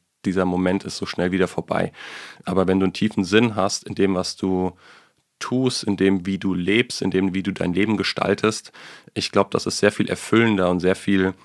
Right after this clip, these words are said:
zufriedenstellender. Also für mich ist, ähm, Zufriedenheit zum Beispiel ist eine sehr viel andauernde und ausdauerndere, ähm, oder ein sehr viel andauernder oder ausdauernder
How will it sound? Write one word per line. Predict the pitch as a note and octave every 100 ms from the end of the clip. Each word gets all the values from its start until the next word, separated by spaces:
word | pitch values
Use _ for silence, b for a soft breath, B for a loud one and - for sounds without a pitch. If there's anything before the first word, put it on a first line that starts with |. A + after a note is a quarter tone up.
| b
zufriedenstellender. | - G#2 - A#2+ B2 - - F2 F2+ F2 E2
Also | F2+ F#2
für | F#2+
mich | G#2
ist, | G2+ - - -
ähm, | F#2 F#2 F2
Zufriedenheit | F#2+ - A2 A#2 G2+ F#2 F2+
zum | - - F2+
Beispiel | F2 - - F#2
ist | F2 -
eine | F2+ F#2+ F2+
sehr | F2+ F#2 F#2 - -
viel | - G2 F#2+ -
andauernde | G2+ A2 G#2+ F#2 F#2 F#2 F2+
und | F#2
ausdauerndere, | G#2 G2+ - F#2 F2+ F2+ F2+ F2+ - _ -
ähm, | F#2+ F2 F2 F2 b b b b _ _ _ _ G2+
oder | F#2
ein | F#2+ F2+
sehr | G2
viel | - -
andauernder | G2 A2 G#2 G#2 G2+ F#2+ F#2+ - -
oder | G2+ F#2
ausdauernder | F#2+ G2 F#2+ F#2 F#2 F2+